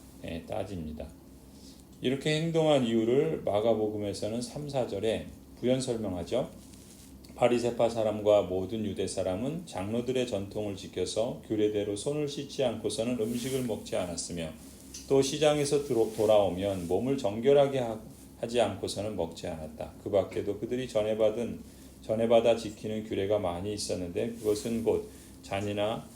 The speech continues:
단지나 녹그릇이나 침대를 씻는 일이다.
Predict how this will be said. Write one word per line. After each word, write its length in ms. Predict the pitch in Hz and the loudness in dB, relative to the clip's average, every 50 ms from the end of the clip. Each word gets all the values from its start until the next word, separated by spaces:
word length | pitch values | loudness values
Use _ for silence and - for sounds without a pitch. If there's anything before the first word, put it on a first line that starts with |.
| - - - - - - | -20 -20 -20 -20 -18 -8
단지나 640 | - 107 107 117 117 117 127 117 104 87 78 78 | -6 -2 0 0 0 2 0 0 0 0 -2 -2
녹그릇이나 680 | 82 95 - - - 107 98 95 92 - - 95 101 101 | -4 -4 -6 -4 -4 -4 -4 -2 -4 -6 -6 -6 -6 -6
침대를 520 | - - - 131 120 110 107 - 98 95 | -6 -8 -8 -8 -2 0 0 0 0 -2
씻는 340 | 90 - - 120 117 113 101 | -4 -6 -6 -6 -4 -4 -4
일이다. 380 | 90 80 78 78 - 73 73 | -4 -6 -8 -8 -10 -12 -12